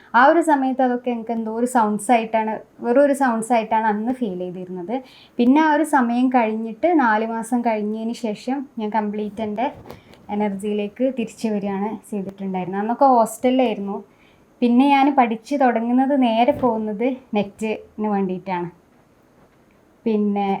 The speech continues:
തുടർന്ന് <laughs> പറയല്ലേ. അപ്പോൾ പ്രഗ്നന്റ് ആയ സമയത്ത് എൻ്റെ ഉള്ളിലുണ്ടായിരുന്നത്, കുട്ടി ഉണ്ടായാൽ എനിക്ക് ഇത്രയൊന്നും സമയം പഠിക്കാനുണ്ടാവില്ലല്ലോ. അപ്പം നെറ്റ് എക്സാം എന്ന് പറയുന്നത്, ഏഹ്, ഒരു പത്ത് ചാപ്റ്റേഴ്സ് ഉള്ള കുറേ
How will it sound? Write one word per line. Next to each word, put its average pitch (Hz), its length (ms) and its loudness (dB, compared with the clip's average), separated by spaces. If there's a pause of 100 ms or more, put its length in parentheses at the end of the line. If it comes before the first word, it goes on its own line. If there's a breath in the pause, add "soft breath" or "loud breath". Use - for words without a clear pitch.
തുടർന്ന് 226 360 2
<laughs> 269 260 6
പറയല്ലേ. 196 460 4 (800 soft breath)
അപ്പോൾ 247 200 2
പ്രഗ്നന്റ് 247 560 4
ആയ 285 160 6
സമയത്ത് 247 560 0 (920)
എൻ്റെ 240 220 6
ഉള്ളിലുണ്ടായിരുന്നത്, 247 840 4
കുട്ടി 262 340 2
ഉണ്ടായാൽ 240 420 4
എനിക്ക് 240 240 -2
ഇത്രയൊന്നും 302 600 4
സമയം 226 340 0
പഠിക്കാനുണ്ടാവില്ലല്ലോ. 196 1040 -2 (280 soft breath)
അപ്പം - 260 2
നെറ്റ് 254 240 2
എക്സാം 277 380 2
എന്ന് 302 120 2
പറയുന്നത്, 269 460 2 (200)
ഏഹ്, 220 220 -4
ഒരു 220 280 0
പത്ത് - 380 2
ചാപ്റ്റേഴ്സ് 240 520 2
ഉള്ള 233 180 2
കുറേ 202 240 -8